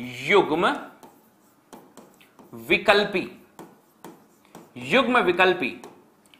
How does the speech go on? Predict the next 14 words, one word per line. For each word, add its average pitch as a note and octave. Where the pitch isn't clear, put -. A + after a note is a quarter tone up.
एलील्स, F3+
या G3
इसे A3
कई G3+
बार, G3+
अ, -
अ, C#3
म-, C3
म-, B2
मतलब, C3
हिंदी E3+
वाली F3
भाषा D#3+
में G3